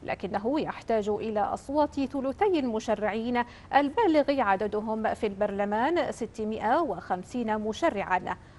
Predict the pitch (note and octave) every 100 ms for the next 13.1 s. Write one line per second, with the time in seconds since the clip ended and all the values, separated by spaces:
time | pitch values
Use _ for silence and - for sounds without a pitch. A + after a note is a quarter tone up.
0 | - - - - G#3 G#3+ G#3+ A#3 C#4+ F#4+
1 | - A3 G#3+ G3+ G#3 G3 G#3+ - A3+ A3+
2 | A3+ - - D4+ D#4+ F4+ F4 A#4+ C#4 B3+
3 | B3+ A#3+ A3 G#3 A#3 A3+ A3 G3+ G3 A3
4 | G#3+ G#3 G#3 G3+ A3+ A#3 - G#3 - -
5 | G#3 F#3+ - F3+ - A3 A3 G#3+ A#3 G#3
6 | A3+ - E4+ B3+ - A3+ A3 A3 G3 F#3
7 | - F3+ - - - - - E3 - -
8 | A3 G#3 G3+ C4+ F4+ C4+ - A3+ A3 A3
9 | A3 G#3+ - - C#4+ D4 F4 F4+ G4+ A#4+
10 | - B3 G#3 G#3 F#3+ G3+ A#3 A3 G#3 G#3
11 | - G#3 G#3+ A3 F#3+ G3 A3 A3 D#4+ E4+
12 | A3+ G3 G3 A3+ G#3+ G#3+ E4 - G#3+ G#3+
13 | G#3